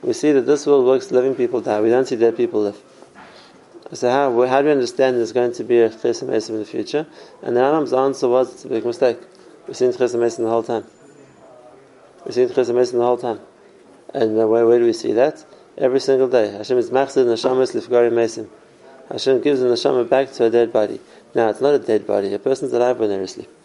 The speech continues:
What the Rambam meant was, you see the Me'ain. You see the concept of something similar to Tchias HaMesim, which means when a person's asleep, so then they,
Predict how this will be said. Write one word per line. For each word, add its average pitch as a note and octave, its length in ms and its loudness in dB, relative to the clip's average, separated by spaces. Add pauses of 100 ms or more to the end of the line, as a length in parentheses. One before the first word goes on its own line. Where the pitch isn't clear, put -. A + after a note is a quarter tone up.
(440)
What A#2+ 240 0
the C3 80 4
Rambam C3+ 240 2
meant A#2 260 0
was, A#2+ 320 0 (260)
you A#2+ 140 -4
see D#3 200 0
the B2+ 140 2
Me'ain. A#2 480 0 (420)
You - 80 -10
see D3+ 160 0
the C#3+ 100 2
concept C#3+ 480 0
of C3+ 80 -6
something B2+ 300 0
similar B2 340 -2
to - 60 -14
Tchias - 260 -6
HaMesim, A2 440 -4
which A#2+ 180 -4
means D#3 320 -2 (320)
when C3+ 100 -2
a A#2 40 -2
person's D#3 340 0
asleep, D3 520 -2
so - 140 -4
then B2+ 280 2
they, A#2+ 280 0